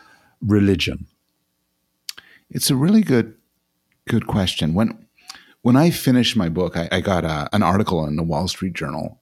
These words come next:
Speaker 2: and about it. And immediately when I published it, you get, you get emails. And the first email I got, the very first one, was a woman who was aptly furious with me. And she said, "You're all in favor of suffering.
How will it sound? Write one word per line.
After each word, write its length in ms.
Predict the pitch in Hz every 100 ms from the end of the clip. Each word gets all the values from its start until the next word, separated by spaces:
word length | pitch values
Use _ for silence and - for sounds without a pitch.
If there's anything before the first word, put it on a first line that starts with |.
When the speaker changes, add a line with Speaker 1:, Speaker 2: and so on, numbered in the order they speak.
| -
Speaker 2:
and 320 | - 73 - -
about 320 | 90 69 65
it. 140 | 73 -
And 200 | 92 80
immediately 480 | 92 120 135 117 90
when 180 | 85
I 80 | 73
published 440 | 71 80 82 80 73
it, 100 | -
you 120 | 90
get, 280 | 85 71 80
you 80 |
get 160 | 98 78
emails. 600 | 73 101 76 64 - - - _ - - _
And 100 | 107
the 60 | 92
first 340 | - 147 -
email 320 | 131 107 90 73
I 80 |
got, 240 | 80 78 82
the 60 |
very 240 | 85 95 113
first 320 | - 85 -
one, 160 | 80 78
was 280 | 85 - -
a 60 | 92
woman 220 | 87 95
who 40 | 82
was 80 | -
aptly 320 | 131 135 101
furious 560 | - 82 80 76 69 -
with 120 | -
me. 220 | - 73 -
And 100 | 90
she 140 | 104
said, 300 | - 92 87 - - - - -
"You're 180 | 104 113
all 180 | 147
in 100 | 160
favor 440 | 135 113 98 85 87
of 100 | 82
suffering. 640 | - 62 - 78 57 -